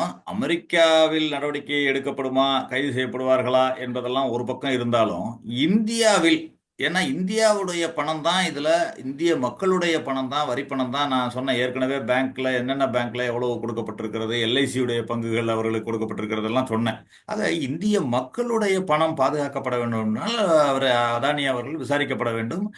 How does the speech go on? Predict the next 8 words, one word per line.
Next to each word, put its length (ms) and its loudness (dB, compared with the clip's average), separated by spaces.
அவருடைய 600 2
முறைகேடு 580 2
தடுத்து 360 0
நிறுத்தப்பட 420 0
வேண்டும் 500 -2
என்பதுதான் 460 -2
உண்மை. 380 -2
ஆனாலும் 560 0